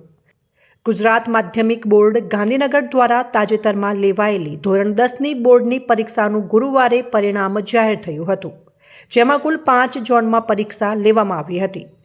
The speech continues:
જેમાં એકસો ચોર્યાસી કેન્દ્ર હતા, જેના કુલ વિદ્યાર્થીઓ એકતાલીસ હજાર છસો ત્રેસઠ હતા, જેમાંથી સાડત્રીસ હજાર એકસો ઇઠ્ઠોતેર વિદ્યાર્થીઓ પાસ થયા છે,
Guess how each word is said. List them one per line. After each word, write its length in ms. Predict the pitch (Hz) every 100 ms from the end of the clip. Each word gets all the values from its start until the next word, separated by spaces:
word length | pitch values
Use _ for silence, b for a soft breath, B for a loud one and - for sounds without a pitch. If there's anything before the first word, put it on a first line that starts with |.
| _ B B -
જેમાં 260 | 226 247
એકસો 220 | 240 247 240
ચોર્યાસી 540 | 240 214 220 214 220
કેન્દ્ર 380 | 214 202 208 233
હતા, 340 | 226 220 214 262 - B B
જેના 320 | 202 254 262 294
કુલ 260 | 294 294
વિદ્યાર્થીઓ 760 | 277 214 247 240 233 - 254 233 240
એકતાલીસ 500 | 233 - 269 277 247
હજાર 320 | 208 220 226 -
છસો 320 | 233 - 220
ત્રેસઠ 520 | 226 226 226 220 185
હતા, 260 | 165 160 - - _ B B B
જેમાંથી 580 | 240 240 254 254 254 285 B B B
સાડત્રીસ 460 | - 254 262 320 285
હજાર 300 | 233 277 254
એકસો 300 | 254 - 262
ઇઠ્ઠોતેર 500 | 262 254 240 226 220
વિદ્યાર્થીઓ 640 | 214 - 208 208 202 214
પાસ 280 | 196 196 214
થયા 260 | 226 220 208
છે, 200 | 220